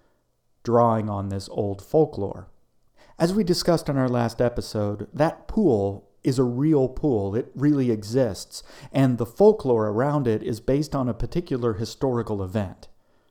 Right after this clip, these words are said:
unconnected to Hermaphroditus the god. So, drawing on that event, Ovid inserted a backstory for the god and created a new tale for his metamorphoses.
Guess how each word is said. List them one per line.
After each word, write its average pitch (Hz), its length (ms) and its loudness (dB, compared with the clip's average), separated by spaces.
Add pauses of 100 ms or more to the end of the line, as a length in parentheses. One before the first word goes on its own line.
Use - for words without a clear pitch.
(260)
unconnected 143 760 0
to 107 160 -8
Hermaphroditus 101 800 -4
the - 120 -8
god. 92 420 -8 (800)
So, 127 560 4
drawing 143 500 4
on 123 140 4
that 104 180 -2
event, 98 460 -8 (340)
Ovid 151 400 2
inserted 143 680 0
a 117 40 0
backstory 113 880 -4
for 113 140 -8
the 107 100 -6
god 107 540 -2 (240)
and 127 400 -2
created 131 560 2
a 127 80 0
new 123 220 -2
tale 123 500 -4
for 110 220 -4
his 110 240 -4
metamorphoses. 120 1000 -4